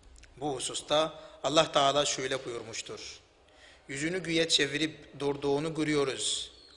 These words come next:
Hoşnut olacağın kıbleye seni elbette çevireceğiz. Artık yüzünü Mescid-i Haram semtine çevir. Bulunduğunuz yerde yüzlerinizi o yöne çevirin." Şüphe yok ki,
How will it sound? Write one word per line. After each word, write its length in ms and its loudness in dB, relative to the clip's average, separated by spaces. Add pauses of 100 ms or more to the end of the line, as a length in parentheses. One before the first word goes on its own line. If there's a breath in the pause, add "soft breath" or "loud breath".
(200)
Hoşnut 500 -4
olacağın 540 2
kıbleye 460 2
seni 240 2
elbette 640 0
çevireceğiz. 920 -2 (460 loud breath)
Artık 420 6
yüzünü 480 -2
Mescid-i 420 -2
Haram 440 2
semtine 600 -2
çevir. 560 -2 (300)
Bulunduğunuz 680 0
yerde 540 2 (280 loud breath)
yüzlerinizi 920 2 (180)
o 160 4
yöne 400 0
çevirin." 460 -2 (2000 loud breath)
Şüphe 400 2
yok 180 -2
ki, 320 0